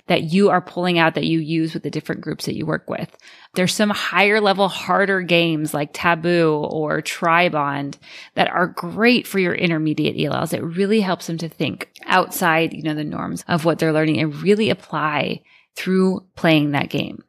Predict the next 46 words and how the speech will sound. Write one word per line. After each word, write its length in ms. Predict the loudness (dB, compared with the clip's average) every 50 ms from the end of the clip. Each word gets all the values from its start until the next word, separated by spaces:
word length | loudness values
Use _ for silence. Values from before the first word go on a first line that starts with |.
| _ _ -8
So 380 | 0 2 4 4 2 0 -4 _ _ _ _ _ _ _ _ -2
I 280 | 4 4 6 6 6 4
want 260 | 4 2 0 0 0
to 60 | -2
give 200 | 0 0 0 0
you 100 | 0 -4
permission 640 | -6 -6 -8 -4 0 0 0 0 2 2 2 2 2
this 280 | 2 0 0 0 0
year 440 | 2 2 4 4 2 2 0 -4 -8 _ -14
to 180 | -8 -6 -6
play 720 | -8 -8 -10 -6 0 2 4 6 6 6 4 2 0 -4 -10 -10
more 420 | -6 -4 -2 0 0 -2 -4 -6 -10 _ -6
games, 560 | -4 -4 -2 -4 -6 -8 -10 -14 -14 -14 -14 _ _ _ _ -20 _ _ _ _ 0
whether, 540 | 0 2 4 4 4 4 4 2 -2 -6 _ -6
you 140 | -4 -2
know, 160 | 0 0 0 0
it's 180 | -2 -2 -2
as 100 | -2 -4
simple 360 | -2 -2 -2 -2 -2 -2 -4 -2
as 260 | 0 2 0 0 0
just 300 | -4 -8 -8 -8 -6 -4
doing 320 | -2 0 0 0 0 -2
bingo 600 | 0 2 2 2 2 2 2 2 4 4 2 0 -2 -2
and 200 | -2 0 0 0
memory 340 | 0 0 0 0 -2 -2
more 220 | -2 -2 -2 0 2
often, 560 | 2 2 2 2 0 0 2 2 0 -2 -6 _ _ _ _ _
or 520 | -2 2 4 4 6 4 4 2 0 -2 _ _ _ _ 0
whether 240 | 2 4 4 4
you 140 | 2 2 0
want 140 | 0 0 0
to 60 | 0
just 260 | 0 -2 -4 -6 -6 -16 _ _ _
be 180 | 0 2 2 4
on 140 | 4 2 2
the 140 | 2 2 0
lookout 580 | 2 2 2 4 4 4 4 2 0 0 -4
for 160 | -4 -4 -4
some 180 | -2 0 0 0
games 300 | 2 4 2 2 2 0
that 80 | -2 -2
are 140 | -2 -2
available 420 | 0 2 2 2 2 2 0 -2 -2
for 180 | -4 -6 -6
really 280 | -2 0 2 4 4 2
cheap 280 | 4 4 4 4 4